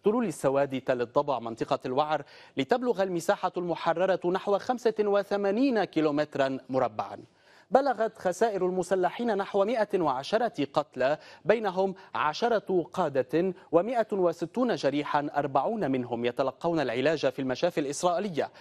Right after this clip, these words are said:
وتم أسر ثلاثة عشر مسلحا، ثلاثة منهم أحياء. أما من تبقى من المسلحين فسينقلون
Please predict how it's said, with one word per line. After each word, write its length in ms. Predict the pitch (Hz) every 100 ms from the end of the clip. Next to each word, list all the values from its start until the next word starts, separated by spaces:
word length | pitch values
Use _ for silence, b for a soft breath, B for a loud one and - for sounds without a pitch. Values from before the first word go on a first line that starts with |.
| B -
وتم 360 | 123 208 220 151
أسر 480 | 127 170 - 160 147
ثلاثة 520 | 165 220 247 202 160
عشر 340 | 151 - 170
مسلحا، 580 | 151 147 180 160 175 175 B B _ -
ثلاثة 680 | 165 208 220 170 - 135 131
منهم 480 | 185 233 220 240 233 - -
أحياء. 340 | - 202 233 - _ _ B B -
أما 300 | 277 269 269
من 320 | 240 254 247
تبقى 480 | 214 208 - 185 180
من 200 | 190 202
المسلحين 840 | 160 139 - 135 120 - 180 214 180
فسينقلون 1160 | - 139 135 - 151 143 - 165 240 190 180